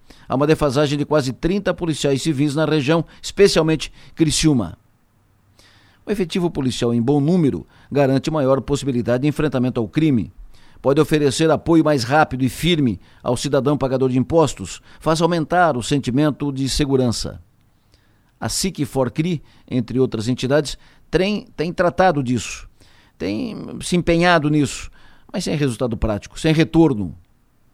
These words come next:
É preciso, então, fazer mais forte o grito de Criciúma pela recomposição do seu efetivo policial, seja a Polícia Militar, seja a Polícia Civil. É preciso que políticos com mandato passem a tratar do assunto. É preciso que a chamada bancada de deputados do Sul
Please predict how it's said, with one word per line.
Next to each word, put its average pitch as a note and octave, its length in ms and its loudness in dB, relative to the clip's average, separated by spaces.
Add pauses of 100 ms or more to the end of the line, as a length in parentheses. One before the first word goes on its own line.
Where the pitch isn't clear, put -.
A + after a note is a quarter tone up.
(100)
É - 80 0
preciso, D3+ 480 0
então, E3+ 240 0
fazer D#3 320 0
mais E3+ 220 0
forte D#3 340 4
o D#3 40 0
grito D#3 280 0
de E3+ 100 2
Criciúma E3 540 0 (380)
pela D#3 280 2
recomposição F3 1000 2
do D#3+ 100 0
seu E3+ 180 2
efetivo D#3 520 0
policial, B2+ 540 -2 (440)
seja E3+ 260 2
a - 20 4
Polícia D3+ 280 -2
Militar, D#3 520 2 (220)
seja C#3+ 220 -2
a C#3+ 40 -2
Polícia C#3+ 280 -4
Civil. C3 440 2 (580)
É - 100 -4
preciso D#3 320 -2
que G3 80 -4
políticos F3 540 -4
com F3 120 -2
mandato D#3+ 480 0
passem D3+ 480 -2
a E3 40 -4
tratar C3+ 340 -4
do C3 80 -2
assunto. - 440 -2 (420)
É - 80 2
preciso E3+ 360 -2
que G3 60 0
a F#3 40 2
chamada D#3 420 2
bancada D#3 540 2
de C#3 100 -4
deputados C3+ 440 -2
do C#3+ 120 -2
Sul F#3+ 300 -2